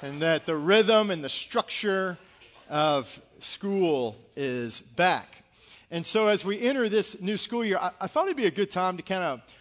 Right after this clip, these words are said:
start off by pausing and saying, "Where are we at?" Just asking the question, "Where are we at in our study on the Gospel of Luke?" We studied, or we started our series in the Gospel of Luke about a year ago.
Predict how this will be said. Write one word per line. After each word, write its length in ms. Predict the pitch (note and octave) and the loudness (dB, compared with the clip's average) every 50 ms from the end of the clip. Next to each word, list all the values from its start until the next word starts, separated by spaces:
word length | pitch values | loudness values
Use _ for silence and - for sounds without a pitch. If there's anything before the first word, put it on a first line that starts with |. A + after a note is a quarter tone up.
| _ - | _ -12
start 320 | - - G#3+ A3 A#3 A3+ | -4 0 0 2 2 4
off 160 | A3+ G3+ - | 2 2 2
by 140 | - F#3+ F3 | 2 0 0
pausing 600 | - - - F#3+ G3+ G3 G3+ G3 D#3+ D#3+ D#3+ D3 | -2 -2 -2 0 2 2 2 0 -2 -4 -8 -8
and 80 | D3+ C3 | -8 -8
saying, 220 | - E3 D#3 D3 | -6 -6 -6 -2
"Where 180 | E3+ G#3+ C4+ D#4 | -2 -2 0 -2
are 60 | D4 | -2
we 200 | B3 G#3 F3+ E3+ | -2 -2 0 2
at?" 300 | F3 E3+ D#3 D3 - - | 2 2 2 0 -2 -6
Just 160 | F3 F#3+ - | -12 -8 -4
asking 240 | A3+ A3+ G#3+ - A3+ | -4 -4 -2 -4 -6
the 60 | F#3+ | -8
question, 360 | - - F#3 F3+ - F3+ E3 | -6 -4 -4 -4 -4 -4 -4
"Where 200 | E3+ G#3 B3 C#4+ | -2 -2 0 0
are 40 | C4 | -2
we 220 | G#3+ F#3 E3 D#3 D#3 | -2 -2 -2 0 0
at 260 | C#3+ B2 B2 - - _ _ _ _ _ _ _ _ _ _ _ _ _ _ _ - - | 0 0 0 -4 -8 _ _ _ _ _ _ _ _ _ _ _ _ _ _ _ -14 -8
in 100 | E3+ E3 | -6 -4
our 80 | D#3+ | -4
study 300 | - - - F3+ E3+ E3 | -4 -2 -2 -2 0 -2
on 80 | D3+ C#3 | -4 -6
the 40 | A#2+ | -6
Gospel 380 | C3 B2 B2 A#2 - - A#2+ | -6 -6 -6 -6 -8 -10 -14
of 100 | G#2 F#2+ G2 | -14 -14 -14
Luke?" 340 | G2+ G2 - _ _ _ _ _ _ _ _ _ _ _ _ _ _ _ _ _ _ _ _ _ _ _ _ _ _ _ _ _ - | -16 -18 -18 _ _ _ _ _ _ _ _ _ _ _ _ _ _ _ _ _ _ _ _ _ _ _ _ _ _ _ _ _ -8
We 140 | E3 A3 A#3+ | -4 -4 -4
studied, 600 | - - - B3+ B3 B3+ B3 B3 A#3 G3+ F3+ - | -2 0 2 4 4 4 4 0 -4 -6 -6 -2
or 140 | - F3+ F3+ | -2 0 0
we 120 | G#3 B3+ | 0 -2
started 480 | - - - B3 B3 B3+ A#3+ F3+ D#3 D3+ | -4 -4 0 0 2 2 2 0 0 -2
our 100 | E3+ E3 | -2 -4
series 440 | - - - G#3+ G#3+ A3 A3 - - | -4 -6 -4 -4 -2 -2 -4 -4 -8
in 60 | F3+ | -6
the 40 | E3 | -2
Gospel 320 | E3 F#3+ F#3+ F3+ - F#3+ | 0 0 0 -2 -4 -6
of 80 | D3+ C#3+ | -4 -2
Luke 180 | F#3 F3+ - | -4 -4 -4
about 360 | - C3 A#2 E3+ F3 G3 G#3 | -4 -4 -2 0 0 0 0
a 40 | F#3 | -2
year 380 | C#3 A#2+ A#2 C3+ D#3 E3 D3+ C3 | -6 -8 -10 -8 -6 -6 -6 -6
ago. 300 | A2 G2 G#2+ F#2+ F2 | -8 -10 -12 -16 -16